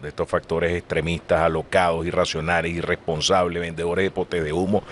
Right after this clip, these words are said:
liderizados por María Corina Machado. Entonces digo, "Bueno, me liberé", como la canción aquella de Mermelada Bunch, "Me liberé, me liberé, me liberé". Pero, bueno, cuando llega a España, entonces es rehén, era rehén aquí de estos grupos,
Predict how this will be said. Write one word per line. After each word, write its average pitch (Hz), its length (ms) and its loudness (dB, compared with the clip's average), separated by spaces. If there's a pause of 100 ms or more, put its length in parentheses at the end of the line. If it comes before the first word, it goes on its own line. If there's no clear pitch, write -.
(280)
liderizados 95 500 2
por 104 200 0
María 82 180 0
Corina 82 260 -2
Machado. 127 340 4
Entonces 92 180 -2
digo, 101 120 4
"Bueno, 117 200 4
me 113 160 4
liberé", 110 480 4 (280)
como 87 160 -2
la 87 80 2
canción 87 260 0
aquella 110 300 4
de 98 140 4
Mermelada 87 460 2
Bunch, 104 320 0
"Me 92 100 -2
liberé, 101 420 4
me 104 120 0
liberé, 101 340 4
me 101 100 2
liberé". 87 220 0 (640)
Pero, 151 380 6 (160)
bueno, 120 500 2 (200)
cuando 104 320 2
llega 104 200 2
a 131 40 6
España, 156 500 2 (580)
entonces 110 440 4
es 123 180 4
rehén, 156 640 4 (460)
era 143 180 6
rehén 165 320 4
aquí 156 240 0
de 127 80 4
estos 101 220 0
grupos, - 480 0